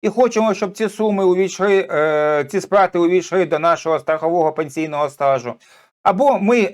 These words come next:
не сплачували Є С В, бо скористалися пільгою, але хочемо добровільно надати, е, додаток, е, по Є С В разом з нашою декларацією по єдиному податку, ми в меню,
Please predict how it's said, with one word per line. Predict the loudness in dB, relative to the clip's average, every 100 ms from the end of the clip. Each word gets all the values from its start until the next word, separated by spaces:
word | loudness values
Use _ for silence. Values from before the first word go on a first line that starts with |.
| 0
не | 2 2
сплачували | 0 2 2 2 0 2 2 0
Є | 0 -2
С | -2
В, | 0 0 0 -10 _ _ _ _ _ -2
бо | 0
скористалися | 2 0 2 2 2 0 -4
пільгою, | -2 -4 -4 -4 -6 -8 -20 -4
але | 0 0 0
хочемо | 0 0 0 -4 0
добровільно | 0 2 2 2 0 -4
надати, | -6 -6 -2 2 2 0 -6 -6
е, | -4
додаток, | -2 2 2 2 -2 -2
е, | 0 0
по | 0 -2
Є | 2 0
С | -2 0
В |
разом | 2 4 2 0 -6
з |
нашою | -4 -4 -4 -6
декларацією | -4 -2 2 0 -2 -8
по | -4
єдиному | -4 -4 -6 -4
податку, | -4 -2 -2 -4 -14 -14 -20 -20 _
ми | 2 2
в |
меню, | 2 0 0 -2 -4